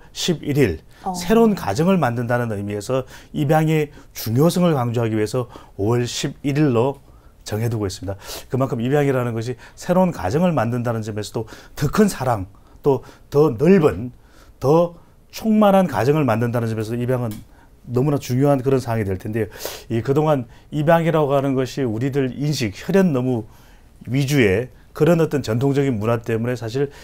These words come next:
Speaker 1: 이 달라진 그런 인식을 가지지 못했거든요.
Speaker 2: 네.
Speaker 1: 어, 시대가 변한 만큼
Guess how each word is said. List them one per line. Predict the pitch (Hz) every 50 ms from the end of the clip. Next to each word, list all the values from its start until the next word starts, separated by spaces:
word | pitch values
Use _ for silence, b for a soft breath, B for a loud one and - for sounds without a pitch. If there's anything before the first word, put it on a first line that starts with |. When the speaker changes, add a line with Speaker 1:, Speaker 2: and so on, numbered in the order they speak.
| B B B B B
Speaker 1:
이 | 110 107
달라진 | - - 147 170 185 196 175 143 151 135
그런 | 127 131 127 131 123
인식을 | 113 120 120 113 - 120 113 127 127 123 113 113 -
가지지 | - 143 135 156 143 123
못했거든요. | 90 85 - - 95 - 104 92 95 92 92 92 B B B 190
Speaker 2:
네. | 196 180 170
Speaker 1:
어, | 110 104 104 101 104
시대가 | 104 - - 175 160 165 156 143 -
변한 | - 101 107 120 139 139 135
만큼 | 127 123 117 - 135 120